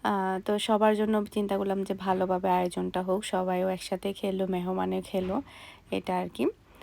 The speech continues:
তো এ-, এখন হচ্ছে, উম, একসাথে মাংসটা বসিয়ে দেওয়ার কারণ হচ্ছে, আহ,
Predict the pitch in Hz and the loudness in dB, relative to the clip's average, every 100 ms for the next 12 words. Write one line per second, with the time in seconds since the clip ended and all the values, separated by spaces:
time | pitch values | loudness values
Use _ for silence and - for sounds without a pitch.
0 | - - - 202 180 175 - 220 226 220 | -20 -8 0 4 4 4 0 0 0 -2
1 | - 233 240 - 214 202 180 202 - 226 | -2 -2 -2 -2 -2 0 0 -2 -2 0
2 | 220 233 214 208 - 208 220 226 208 - | 0 0 0 0 -2 -2 0 0 -2 -2
3 | 214 214 214 214 220 202 196 196 196 208 | -2 2 4 4 2 2 2 2 0 -4
4 | - - 247 349 - - - - - 190 | -6 -2 -2 -2 -6 -18 -18 -4 0 0